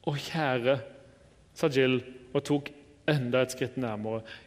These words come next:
«Jeg går ut fra at jeg må lete etter en annen elv da.» «Det finnes ingen annen elv», sa løven. Det finnes en kilde.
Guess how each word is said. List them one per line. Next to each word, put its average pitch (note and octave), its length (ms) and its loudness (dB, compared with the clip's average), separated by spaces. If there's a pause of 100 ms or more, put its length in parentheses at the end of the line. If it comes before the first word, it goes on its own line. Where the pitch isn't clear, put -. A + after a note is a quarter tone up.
(140)
«Jeg E3 380 2
går D3+ 220 6
ut D#3 100 -2
fra D3 160 -2
at C#3+ 80 -2
jeg C3+ 160 4
må C3 240 2
lete B2 480 2
etter B2+ 240 -2
en B2+ 120 -4 (120)
annen E3+ 400 0 (240)
elv B2 320 0 (240)
da.» A2 220 -2 (1800)
«Det A#2+ 80 -2
finnes D3 540 2 (260)
ingen A#2 240 -4
annen A2 320 -6
elv», G#2+ 320 -8 (400)
sa - 160 -4
løven. G#2+ 400 -8 (3250)
Det C#3 80 0
finnes G3+ 240 6
en - 60 0
kilde. A#2+ 340 2